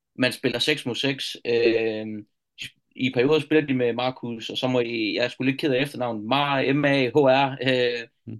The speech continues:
Speaker 1: øh, højre hånd, højre bak. Og han går altså bare på. Altså, så lige pludselig, så tager han bare en duel, øh, over på, øh, på fem positionen, og så, øh, laver han mål på yderside af højre bak, øh,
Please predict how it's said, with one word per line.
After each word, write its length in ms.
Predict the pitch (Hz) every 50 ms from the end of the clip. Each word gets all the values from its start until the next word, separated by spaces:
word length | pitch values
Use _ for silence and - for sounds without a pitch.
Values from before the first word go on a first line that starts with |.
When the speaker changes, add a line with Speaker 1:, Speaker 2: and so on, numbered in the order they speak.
| - -
Speaker 1:
øh, 160 | 123 123 110
højre 160 | 131 147 156
hånd, 180 | 139 135 131 127
højre 240 | 120 139 151 160 -
bak. 220 | 147 135 151 - - - _ _ _ _ _ _ _ _ _ _ _ _ _ -
Og 80 | -
han 180 | - 160 165 170
går 120 | 160 143
altså 240 | 139 135 - - -
bare 200 | - 135 147 143 -
på. 280 | 185 196 196 - - -
Altså, 320 | 139 131 143 139 135 131
så 140 | - - 185 170
lige 140 | 185 196
pludselig, 280 | 143 180 185 - 131 123
så 100 | 156 151
tager 180 | - 196 180 156
han 120 | 135 131
bare 120 | 139 160
en 80 | 156 143
duel, 280 | 156 170 175 180 - - _ _ _
øh, 200 | 127 135 131 123 120
over 240 | 127 156 160 151
på, 300 | - 135 123 120 117 117
øh, 260 | 117 117 113 113 113 - _ _ _ _ _ _ _ _ _ _ _ -
på 120 | 143 139
fem 160 | - 185 170 143
positionen, 560 | 135 127 123 - - 175 165 151 135 120 120
og 100 | 131 131
så, 340 | 170 175 156 123 113 110 110
øh, 140 | 107 110 110 -
laver 200 | 127 131 123 117
han 120 | 123 127
mål 240 | 139 156 139 135 131
på 60 | -
yderside 380 | 131 151 156 151 - - 135 131
af 60 | 127
højre 200 | 120 135 143 143 -
bak, 260 | 127 143 151 - - -
øh, 280 | 113 120 117 113 113